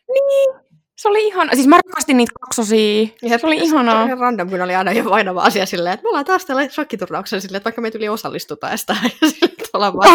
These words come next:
Speaker 1: Joo, joo, joo, joo. Ja siis mä en, mä en eka tajunnut, että ne oli kaksoset.
Speaker 2: <laughs> Jenni!
Speaker 1: Mä tiedän. Siis mä katsoin sitä sarjaa, ja sit mä olin vaan silleen, me katsottiin sitä mun poikasta kanssa, sit mä olin vaan silleen, että miksi noi, miksi noi näyttää niin samalta? Sit se o-,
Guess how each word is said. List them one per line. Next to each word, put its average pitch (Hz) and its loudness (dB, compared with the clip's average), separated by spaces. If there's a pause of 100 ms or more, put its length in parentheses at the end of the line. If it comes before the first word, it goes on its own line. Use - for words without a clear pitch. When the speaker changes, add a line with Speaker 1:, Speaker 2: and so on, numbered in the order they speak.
Speaker 1:
Joo, 339 6
joo, 349 4
joo, 330 2
joo. 302 -2 (400)
Ja 240 2
siis 226 2 (220)
mä 233 0
en, 311 4
mä 233 0
en 311 2
eka 254 0
tajunnut, 208 2
että 175 0
ne 165 0
oli 165 0
kaksoset. 196 -2 (460)
Speaker 2:
<laughs> - 4
Jenni! 330 8 (800)
Speaker 1:
Mä 539 2 (120)
tiedän. 494 4 (180)
Siis 381 6 (220)
mä 311 6
katsoin 302 4
sitä 226 6 (100)
sarjaa, 254 6
ja 214 6
sit - -8
mä 277 6
olin 277 6
vaan 285 6
silleen, 233 6 (440)
me 233 2
katsottiin 247 2
sitä 220 2
mun 208 -2
poikasta 185 2
kanssa, 165 4
sit - -8
mä 214 6
olin 190 8
vaan 175 8
silleen, 160 -2
että - -10 (240)
miksi 330 -6
noi, 480 -4 (180)
miksi - -10
noi 523 -2
näyttää 208 0
niin 165 -2
samalta? 185 -4 (480)
Sit 277 0
se 185 6
o-, - 4